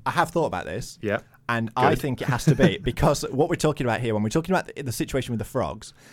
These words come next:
Speaker 1: is it is their diet. So I'm saying this has to be an animal that you eat regularly. Because I was thinking,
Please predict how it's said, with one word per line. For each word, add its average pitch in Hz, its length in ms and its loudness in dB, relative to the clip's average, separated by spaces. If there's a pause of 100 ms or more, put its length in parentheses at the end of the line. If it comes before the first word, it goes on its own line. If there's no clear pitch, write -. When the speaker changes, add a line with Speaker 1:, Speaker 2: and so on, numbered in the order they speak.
(220)
Speaker 1:
is 104 220 0 (120)
it 123 120 2
is 110 120 -4
their 107 160 0
diet. 101 640 -4 (420)
So - 280 0
I'm 151 280 4
saying 120 380 0
this 143 160 2
has 160 160 0
to - 80 -6
be 151 80 0
an 135 80 0
animal 120 360 -4
that 90 120 -12
you 113 240 -4
eat 107 260 -8
regularly. 98 720 -8 (320)
Because - 180 -8
I 147 120 4
was 139 140 0
thinking, 98 480 -4